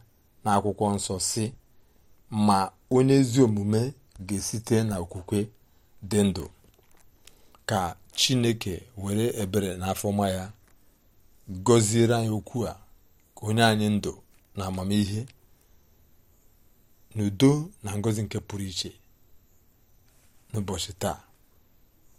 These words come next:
n'aha Jizọs Kraịst bụ Onyenwe anyị. Amen. Na ịga n'iru n'ụbọchị nke taa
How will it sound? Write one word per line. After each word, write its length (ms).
n'aha 420
Jizọs 720
Kraịst 440
bụ 160
Onyenwe 360
anyị. 280
Amen. 600
Na 120
ịga 280
n'iru 400
n'ụbọchị 460
nke 180
taa 240